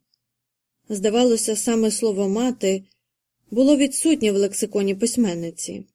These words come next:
Мабуть, це цілком природно. Наскільки я зрозуміла з того, що мені розповіли, материнських почуттів Ізабель просто не знала.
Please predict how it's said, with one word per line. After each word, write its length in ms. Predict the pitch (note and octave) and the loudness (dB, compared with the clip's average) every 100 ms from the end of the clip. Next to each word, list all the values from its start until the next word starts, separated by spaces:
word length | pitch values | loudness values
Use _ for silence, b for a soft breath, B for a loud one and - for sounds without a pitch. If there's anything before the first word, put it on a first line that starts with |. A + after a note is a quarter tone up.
| _ _ _ _ _ _ _ _ | _ _ _ _ _ _ _ _
Мабуть, 400 | B3+ C#4 A#3+ C4 | -2 -2 0 0
це 220 | - - C4 | 0 -2 0
цілком 400 | C4+ C4 B3+ B3 | 2 2 0 2
природно. 580 | C#4+ C#4 G3 F3 - - _ _ _ - | 2 4 2 -2 -10 -16 _ _ _ -2
Наскільки 500 | A3 - D#4 D4 C4+ | 0 2 2 4 4
я 140 | C4 | 4
зрозуміла 600 | B3 A#3+ A#3+ A#3+ C#4 G#3 | 2 0 2 2 2 2
з 80 | G#3 | 0
того, 260 | B3+ G#3+ G3 | 0 0 -2
що 180 | G#3+ | -2
мені 260 | G3+ G3+ G3 | -2 0 -2
розповіли, 720 | G3 G3 G3 G3 G3+ A3+ A3+ - _ _ _ _ _ | -4 -4 -4 -2 2 2 0 -6 _ _ _ _ _
материнських 760 | G3+ A3 A3+ A3+ G3+ G3 G3+ G3 | -2 0 2 2 2 0 -4 -4
почуттів 460 | G3+ G3 G3 G3+ F3+ | -6 -6 -2 -2 0
Ізабель 600 | F#3+ F#3+ F#3+ A#3 A3+ F#3+ - _ _ | -2 -2 -2 0 0 -2 -12 _ _
просто 420 | C#4+ A#3 - G#3 | -2 0 -2 -2
не 140 | G#3 A3 | -2 -2
знала. 400 | A#3 F#3 D#3+ | -2 -2 -6